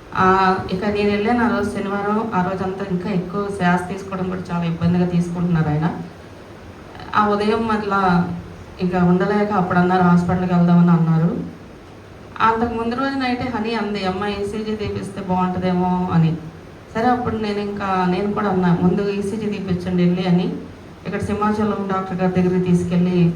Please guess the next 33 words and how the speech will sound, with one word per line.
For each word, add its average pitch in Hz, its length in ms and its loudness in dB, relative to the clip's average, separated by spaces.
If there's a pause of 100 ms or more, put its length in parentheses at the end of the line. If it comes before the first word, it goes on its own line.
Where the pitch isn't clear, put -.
తీశారు. 190 600 0
వెంటనే 240 360 -2
వాళ్ళు 202 280 2
ఏమన్నారంటే 190 520 -2
అర్జెంట్గా, 208 540 -2
"ఏంటి 180 240 2
ఇంత 185 200 -2
సీరియస్గా 180 720 0 (400)
ఉన్న 185 160 6
అతను 180 300 2
తీసుకొచ్చారు" 175 600 2
అని 170 120 6
హడావిడి 190 460 2
హడావిడి 196 380 -2
చేసి 180 160 0
వెంటనే, 180 360 0 (560)
ఏమంటారు 170 380 4
దాన్ని, 170 180 4
తీసుకొస్తారు, 175 580 -2
స్ట్రెచ్ - 500 -4
తీసుకొచ్చి, 202 580 0 (540)
"ఈయన్ని 175 460 6
నడిపించకూడదు, 185 1000 4 (300)
చాలా 196 640 0 (340)
క్రిటికల్ 208 420 -2
పొజిషన్ 190 360 0
ఇది" 175 260 6
అని 185 300 4
హడావిడిగా, 196 880 0
"మీరు 175 140 4
అర్జెంటుగా 240 680 0
అంబులెన్స్ 185 520 -2
తీసుకొచ్చి 175 500 -2